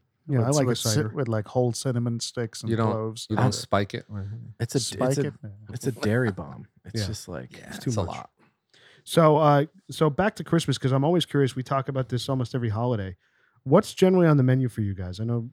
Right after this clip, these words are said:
Speaker 1: uh,
Speaker 3: Hmm.
Speaker 1: Bam Bam was grilling rooster about soy balls, but, um,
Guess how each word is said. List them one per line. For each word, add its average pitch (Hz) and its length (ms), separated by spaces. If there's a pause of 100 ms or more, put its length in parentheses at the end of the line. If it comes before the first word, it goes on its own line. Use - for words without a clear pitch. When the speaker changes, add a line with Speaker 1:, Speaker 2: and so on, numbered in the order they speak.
Speaker 1:
uh, 120 180
Speaker 3:
Hmm. - 40
Speaker 1:
Bam 135 240
Bam 127 220
was 117 120
grilling 120 360
rooster 113 460 (420)
about 117 240
soy 131 240
balls, 107 260
but, 123 260 (380)
um, 123 460